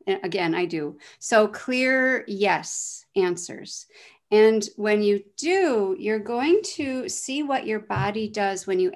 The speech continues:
ask those. You're gonna ask the, you're gonna, or you're gonna make the statement, "My name is Manda," and see what your body wants to do. And usually it will want to sway. And very often on the yes, it will sway forward, like as if you're moving towards something.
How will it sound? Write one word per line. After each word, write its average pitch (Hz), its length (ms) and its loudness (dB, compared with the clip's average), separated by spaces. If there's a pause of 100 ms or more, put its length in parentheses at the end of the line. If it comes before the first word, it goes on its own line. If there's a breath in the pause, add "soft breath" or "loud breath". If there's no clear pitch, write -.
ask 180 360 -2
those. 151 200 -10
You're 180 100 -4
gonna 180 220 -2
ask 220 360 -2
the, 302 140 -8 (120)
you're 208 260 -6
gonna, 190 340 0 (240 loud breath)
or 220 60 2
you're 214 140 4
gonna 208 160 4
make 214 200 2
the 262 80 -6
statement, 190 680 -4 (400)
"My 180 240 0
name 208 240 2
is 233 140 -8
Manda," 175 540 -2 (380 loud breath)
and 202 160 4
see 247 580 -4
what 233 180 -4
your 220 100 0
body 208 340 2
wants 190 340 0
to 202 120 -8
do. 185 160 0
And 170 100 2
usually 233 400 0
it 240 100 -2
will 208 140 -2
want 190 260 -2
to 180 100 -12
sway. 175 960 -6 (400 soft breath)
And 196 220 0
very 214 520 0
often 208 800 2 (160)
on 185 160 -2
the 185 80 2
yes, 180 720 -2 (100)
it 190 140 -6
will 185 100 -8
sway 185 420 -4
forward, 196 760 -6
like 170 280 -4
as 180 240 -4
if 185 200 -8
you're 180 100 -4
moving 180 320 0
towards 180 640 -6
something. 196 600 -12